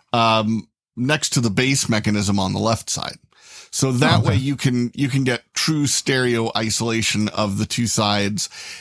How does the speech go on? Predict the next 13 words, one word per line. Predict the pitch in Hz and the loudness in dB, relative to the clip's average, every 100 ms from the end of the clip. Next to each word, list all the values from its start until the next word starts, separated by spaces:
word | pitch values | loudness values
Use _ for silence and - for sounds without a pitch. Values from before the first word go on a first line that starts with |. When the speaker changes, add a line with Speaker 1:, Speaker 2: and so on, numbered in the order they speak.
| - | -4
Speaker 1:
And | 143 143 147 | 0 2 2
I | 170 180 | 2 4
actually | 180 - 180 | 2 2 2
have | 147 135 | 2 2
a | 127 | 0
stereo | - 175 151 127 117 | 0 0 2 2 2
output | 120 131 - 117 | 0 -2 -2 0
on | 104 104 104 | 2 2 0
this | 98 - | 0 0
so | 117 | 0
that | 107 | 2
I | 110 107 | 0 0
can | - 113 107 | -2 -2 -2